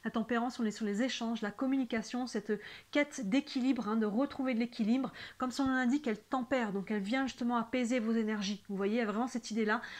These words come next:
On retrouve de la fluidité, plus de facilité, plus de communication. Hein, il y a vraiment ici, on avait le six de Pentacle, vous voyez, qui nous parle de cette énergie-là. Là, on a la tempérance qui fait écho à ça. Donc il y a vraiment une énergie qui revient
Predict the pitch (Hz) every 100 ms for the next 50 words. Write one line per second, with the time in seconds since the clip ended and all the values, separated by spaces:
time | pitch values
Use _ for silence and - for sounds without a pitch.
0 | - 214 196 240 - 277 247 240 240 254
1 | 233 233 262 262 - 240 233 - 247 -
2 | 254 233 240 240 - - 254 233 240 285
3 | 285 285 277 262 - 277 277 - 220 220
4 | 214 233 254 233 - 254 220 220 220 262
5 | 226 233 233 226 269 - 220 226 226 214
6 | 220 214 - 214 214 202 208 233 - -
7 | - 226 226 202 202 220 - 214 226 -
8 | 226 226 214 - 220 - 247 - - -
9 | 214 202 220 226 262 285 - 240 226 240
10 | 233 220 302 254 214 220 240 269